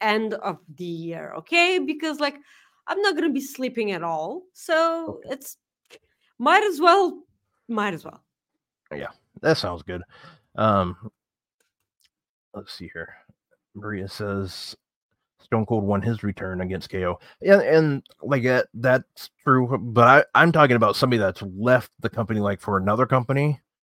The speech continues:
Speaker 2: Like, if they went to W C W back in the day, and then, or they went to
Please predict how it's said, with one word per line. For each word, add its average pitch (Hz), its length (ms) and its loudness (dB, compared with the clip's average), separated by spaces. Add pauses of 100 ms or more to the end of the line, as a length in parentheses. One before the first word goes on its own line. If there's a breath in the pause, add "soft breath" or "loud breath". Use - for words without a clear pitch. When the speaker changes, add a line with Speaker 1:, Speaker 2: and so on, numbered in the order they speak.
(220)
Speaker 2:
Like, 95 340 -6
if 101 120 -6
they 117 100 2
went 110 160 2
to 101 80 -10
W 98 260 -4
C 101 140 -6
W 104 260 -2
back 95 220 -4
in 92 80 -4
the 90 80 -6
day, 90 340 -6
and 95 160 -4
then, 95 160 -4
or 101 300 -4
they 104 80 -4
went 101 200 -4
to 95 360 -6